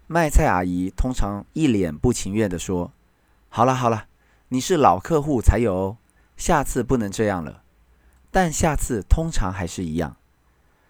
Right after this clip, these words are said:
所以我们每次都会带着免费的青葱凯旋回家。那时年少不懂事，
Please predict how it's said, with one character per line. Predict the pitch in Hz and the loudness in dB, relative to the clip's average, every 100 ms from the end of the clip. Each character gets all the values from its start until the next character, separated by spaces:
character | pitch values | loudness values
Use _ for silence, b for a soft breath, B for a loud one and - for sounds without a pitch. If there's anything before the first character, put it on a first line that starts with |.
| _ _ | _ _
所 | - 135 | 0 2
以 | 160 | 4
我 | 135 | 4
们 | 113 110 | 2 0
每 | 101 92 | -2 -4
次 | - 113 | -2 -2
都 | 101 113 | 0 2
会 | 110 | 2
带 | 107 104 | 2 0
着 | 101 85 | 0 -4
免 | 90 87 78 | -2 -4 0
费 | 127 107 | 2 2
的 | 92 | 0
青 | - 151 156 | -4 -6 -2
葱 | 160 151 156 - | 0 -2 -6 -8
凯 | 98 78 | -6 -4
旋 | 76 - 78 | -6 -6 -6
回 | 95 85 | -4 -4
家。 | 90 80 87 - _ _ _ _ _ _ _ _ - | -4 -6 -6 -14 _ _ _ _ _ _ _ _ 0
那 | 196 190 | 2 2
时 | - 135 | 2 0
年 | 127 123 | 2 0
少 | 143 147 135 | 2 2 2
不 | 143 | 0
懂 | 98 85 | 0 -2
事， | - 95 | -6 -6